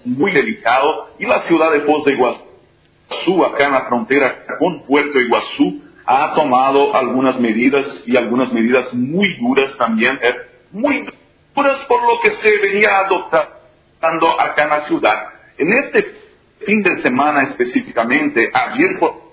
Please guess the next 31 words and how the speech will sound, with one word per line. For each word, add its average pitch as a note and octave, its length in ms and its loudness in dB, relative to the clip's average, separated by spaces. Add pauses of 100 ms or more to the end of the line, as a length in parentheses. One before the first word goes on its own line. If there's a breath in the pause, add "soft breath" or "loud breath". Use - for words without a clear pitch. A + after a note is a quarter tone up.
(240)
por B2+ 100 -2
la A#2+ 140 0
noche, B2+ 420 0
la A#2+ 100 2
municipalidad A#2+ 760 -2
decidió A#2 680 -2
que C#3 120 0
era D3 420 -2
más C#3+ 380 -2
largo, D#3 680 2
no C3 220 0
solamente C3+ 480 0
de A#2+ 80 2
las A2 300 -2
ocho C#3+ 360 0
de A#2 120 2
la A2+ 100 2
noche B2 480 0
a A#2 100 2
las G#2+ 220 -4
cinco C#3+ 260 -2
de A#2+ 80 2
la A#2+ 60 0
mañana, B2 480 0
que B2 160 0
es B2 100 -2
lo B2 120 -2
que A2+ 80 -6
está A#2 160 -2
ocurriendo B2 560 0
acá - 460 -2